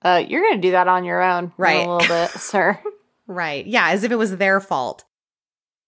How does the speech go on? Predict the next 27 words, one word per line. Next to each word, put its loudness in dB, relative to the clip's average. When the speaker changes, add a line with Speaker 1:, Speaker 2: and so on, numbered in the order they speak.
Speaker 2:
When 2
Tanya 0
picked -4
him 0
up, 0
she, -6
like, -2
tried 0
to -2
play 0
it 2
off 2
in -4
front -2
of -6
the -6
cops -2
that -4
she -8
hadn't -6
known -4
Ethan -6
had -6
left. -2
She -2
was 0
like, 0